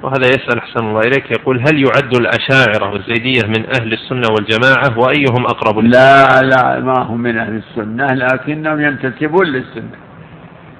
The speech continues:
Speaker 2: ينتسبون للسنة وليسوا من أهل السنة، لأن أهل السنة هم الذين استقاموا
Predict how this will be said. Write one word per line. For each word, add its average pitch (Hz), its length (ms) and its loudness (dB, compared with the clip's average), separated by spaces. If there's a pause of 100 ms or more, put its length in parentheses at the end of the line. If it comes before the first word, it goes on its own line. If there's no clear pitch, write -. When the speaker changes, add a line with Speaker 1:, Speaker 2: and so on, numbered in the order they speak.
(100)
Speaker 2:
ينتسبون 135 640 -2
للسنة 170 680 -2
وليسوا 160 380 0
من 139 200 -2
أهل 131 320 -2
السنة، 143 380 -6 (540)
لأن 120 200 -4
أهل 135 180 2
السنة 165 580 -4 (3000)
هم 135 160 -2
الذين 139 420 2 (2000)
استقاموا 143 640 2